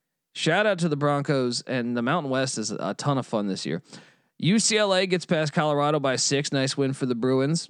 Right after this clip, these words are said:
on the road. I alluded to Arkansas winning by three against A and M in overtime.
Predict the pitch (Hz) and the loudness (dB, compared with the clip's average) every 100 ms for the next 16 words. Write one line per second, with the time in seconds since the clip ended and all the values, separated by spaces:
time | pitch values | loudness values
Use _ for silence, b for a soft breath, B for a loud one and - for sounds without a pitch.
0 | - 127 131 127 123 131 139 165 170 _ | -8 -2 0 0 0 2 2 0 -6 _
1 | _ _ _ _ - _ - 139 127 156 | _ _ _ _ -20 _ 0 0 4 2
2 | 175 147 135 135 156 160 135 131 120 117 | 4 2 0 0 0 0 0 2 2 2
3 | 117 135 135 123 107 - 135 147 143 123 | 2 0 2 0 -2 -4 -2 2 2 2
4 | 120 120 - 131 127 127 117 - 135 160 | 0 -2 -2 0 0 0 -4 -4 0 0
5 | 160 131 135 117 110 | 0 0 0 0 -2